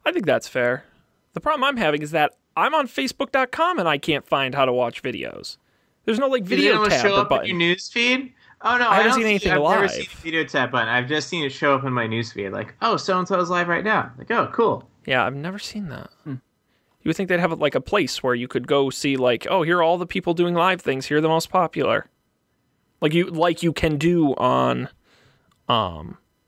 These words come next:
Speaker 1: like you can do on Periscope.
Speaker 2: Hmm.
Speaker 3: Weird.
Speaker 1: God, I guess I just, I'm too demanding.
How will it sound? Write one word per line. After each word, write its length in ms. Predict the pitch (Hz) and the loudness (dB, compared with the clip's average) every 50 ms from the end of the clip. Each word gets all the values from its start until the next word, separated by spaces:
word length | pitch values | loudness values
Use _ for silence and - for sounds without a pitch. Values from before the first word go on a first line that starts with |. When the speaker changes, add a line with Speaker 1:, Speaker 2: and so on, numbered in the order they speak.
| _ _ _ _ _ _ _ _ _ _ | _ _ _ _ _ _ _ _ _ _
Speaker 1:
like 160 | 139 139 143 | 0 0 2
you 80 | 131 | 0
can 80 | 135 135 | 0 2
do 100 | 127 131 | 2 2
on 80 | 127 127 | 2 2
Periscope. 540 | - 139 147 143 - - - - - - _ _ _ - - - - _ _ _ _ _ _ _ _ _ _ _ _ _ _ | 2 0 0 0 -2 -6 -8 -8 -8 -10 _ _ _ -20 -20 -20 -20 _ _ _ _ _ _ _ _ _ _ _ _ _ _
Speaker 2:
Hmm. 160 | 110 107 101 95 95 - _ _ _ _ _ _ _ _ _ _ _ _ _ _ _ _ _ _ _ _ _ _ _ | -6 -4 -4 -4 -6 -12 _ _ _ _ _ _ _ _ _ _ _ _ _ _ _ _ _ _ _ _ _ _ _
Speaker 3:
Weird. 320 | - 131 110 95 117 120 127 - - _ _ | -2 0 2 4 4 2 2 -2 -8 _ _
Speaker 1:
God, 140 | - - - | -14 -10 -8
I 80 | - 151 | -6 -2
guess 180 | 151 165 156 - | -2 -2 0 0
I 100 | 156 147 | -2 0
just, 240 | - 151 - - - | 0 -2 -2 -2 0
I'm 180 | - 151 139 131 | 0 0 0 -2
too 220 | - - - 170 151 | -4 -2 0 0 2
demanding. 440 | 160 147 135 127 123 123 117 113 | 2 2 2 2 0 0 -4 -8